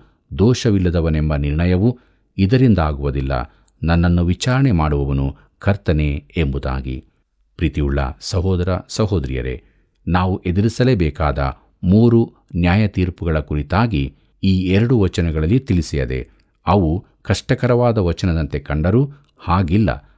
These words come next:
ಅದು ಹೇಳುವಂತೆ, "ನನ್ನನ್ನು ನ್ಯಾಯ ತೀರಿಸಲು ನಿನಗಾಗಲಿ, ನಿನ್ನನ್ನು ನ್ಯಾಯ ತೀರಿಸಲು ನನಗಾಗಲಿ ಯಾವ ಅಧಿಕಾರವೂ ಇರುವುದಿಲ್ಲ" ಎಂದು. ಯಾಕೆಂದರೆ ನಾವಿಬ್ಬರು ಮೇಲಿನ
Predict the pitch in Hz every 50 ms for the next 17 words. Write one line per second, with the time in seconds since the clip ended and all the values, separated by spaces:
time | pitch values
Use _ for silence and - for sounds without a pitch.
0 | _ _ _ _ - - 85 80 85 76 85 110 117 113 82 73 73 71 73 71
1 | 67 62 - _ _ _ _ _ - 78 87 90 104 110 101 104 104 107 101 101
2 | _ _ _ _ _ - 76 82 90 95 123 139 135 139 - 87 78 80 - -
3 | 80 73 73 69 69 - _ - 80 80 78 85 87 92 92 98 101 104 104 113
4 | 139 139 139 - _ _ _ _ _ - - 90 101 117 131 139 139 139 135 131
5 | 113 101 92 92 95 87 - 87 80 78 - - 78 71 71 67 - - _ _
6 | _ - 76 80 78 85 87 92 95 98 101 123 123 95 67 - - _ _ _
7 | _ - 90 80 78 80 78 73 69 78 78 87 85 - - 95 95 101 104 107
8 | 120 143 139 - _ _ _ - 85 82 82 76 76 69 71 69 71 71 67 69
9 | 71 - - 80 71 69 64 69 64 62 - _ _ _ _ _ _ _ - 92
10 | 90 85 - - 95 95 82 73 73 71 71 - - _ _ - 82 85 87 90
11 | 92 95 92 107 101 110 113 113 - _ _ _ _ - 85 85 92 101 113 120
12 | 120 110 107